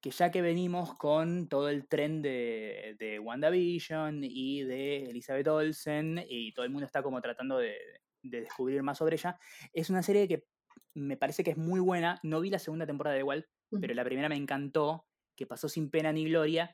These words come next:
Speaker 1: ¿Por qué? Porque es un producto de Facebook Watch, una
Speaker 2: Mm.
Speaker 1: plataforma que ya murió.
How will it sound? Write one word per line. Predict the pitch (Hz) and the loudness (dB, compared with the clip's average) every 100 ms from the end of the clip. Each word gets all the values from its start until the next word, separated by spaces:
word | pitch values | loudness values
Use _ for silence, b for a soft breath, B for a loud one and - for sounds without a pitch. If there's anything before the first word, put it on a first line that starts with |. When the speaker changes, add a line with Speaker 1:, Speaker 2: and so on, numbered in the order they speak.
| _ _ _ | _ _ _
Speaker 1:
¿Por | 123 123 | -6 0
qué? | 160 175 | 0 0
Porque | 139 135 | -6 -6
es | 131 | -4
un | 160 139 | -4 0
producto | 139 143 143 143 | 0 0 0 -2
de | 135 | -2
Facebook | - 127 135 170 | -6 -4 -4 0
Watch, | 180 170 170 - - | 2 2 0 -10 -12
una | 147 220 | 0 4
Speaker 2:
Mm. | |
Speaker 1:
plataforma | 202 202 196 131 | 6 6 4 0
que | 123 | -4
ya | - 135 | -6 -4
murió. | 143 151 156 143 | -2 2 2 2